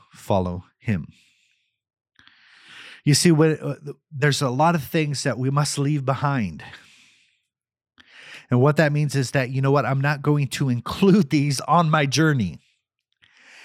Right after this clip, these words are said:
I'm not going to, to take these along for the ride. And the question we gotta ask ourselves is, do we want the baggage from the past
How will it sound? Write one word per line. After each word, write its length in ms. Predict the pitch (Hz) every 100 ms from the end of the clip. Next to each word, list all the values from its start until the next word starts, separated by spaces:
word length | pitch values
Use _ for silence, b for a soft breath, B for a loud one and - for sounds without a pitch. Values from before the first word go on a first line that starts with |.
| B B
I'm 160 | 135
not 180 | 143 165
going 360 | 180 170 170 151
to, 260 | - 147
to 200 | 131 - 131
take 400 | - 185 156 -
these 260 | 175 143
along 640 | 139 147 151 151 147 147 - b b b b
for 260 | b - 156
the 80 | 131
ride. 460 | 123 98 - 80 - _ _ _ _ _ _ _ _ _ _ _ _ _ B B B B
And 80 | 123
the 20 |
question 380 | - 160 - 151
we 80 |
gotta 200 | 143 139
ask 360 | 127 120 151 -
ourselves 320 | 131 139 131
is, 180 | 135 107
do 140 | 139
we 100 | 143
want 240 | 151 151 147
the 80 | 135
baggage 480 | 117 104 120 135
from 160 | - 143
the 80 | 123
past 920 | - - 147 117 139 147 - -